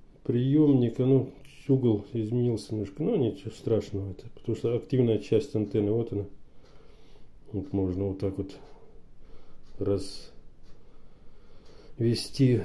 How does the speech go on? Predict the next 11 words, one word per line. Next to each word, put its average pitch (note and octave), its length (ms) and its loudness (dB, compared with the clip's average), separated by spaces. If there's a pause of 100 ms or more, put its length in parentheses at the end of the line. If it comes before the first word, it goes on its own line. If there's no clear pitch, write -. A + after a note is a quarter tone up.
Вот D#3+ 280 4 (440)
G A2+ 140 -4
P B2+ 200 4
S - 180 0
модуль F3 400 8 (1800)
М B2 200 4
сто, C#3 640 8 (2250)
дешёвый, C#3 760 10 (1040)
дешёвый, B2+ 720 8 (880)
отлично C#3 520 6
работает. A#2 680 4